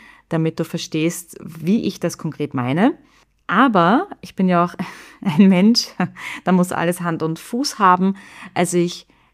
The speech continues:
belege das auch mit Studien und Fakten, die meine eigenen Erfahrungen so ein bisschen bestätigen. Heute sind auch so mit drin die fünf größten Social-Media-Lügen, um da so ein bisschen aufzudecken, wie die Realität wirklich aussieht.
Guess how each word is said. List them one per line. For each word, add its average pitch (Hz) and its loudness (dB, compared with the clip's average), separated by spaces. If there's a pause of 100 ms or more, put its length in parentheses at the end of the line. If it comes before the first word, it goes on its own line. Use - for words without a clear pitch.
(300)
belege 190 4
das 175 0
auch - -4
mit 170 -6
Studien 196 -2
und 165 -4
Fakten, 180 -2 (380)
die 175 0
meine 151 -2
eigenen 151 0
Erfahrungen 139 -2
so 180 -4
ein 147 -6
bisschen 202 -2
bestätigen. 160 -2 (600)
Heute 190 2
sind 190 0
auch 170 -2
so 156 -2
mit 165 -4
drin 170 -2
die 165 -2
fünf 262 0
größten 208 0
Social-Media-Lügen, 165 -2
um 170 0
da 151 0
so 170 -2
ein 151 -2
bisschen 226 -2
aufzudecken, 180 -2
wie 180 0
die 175 -4
Realität 156 -6
wirklich 226 -2
aussieht. 196 0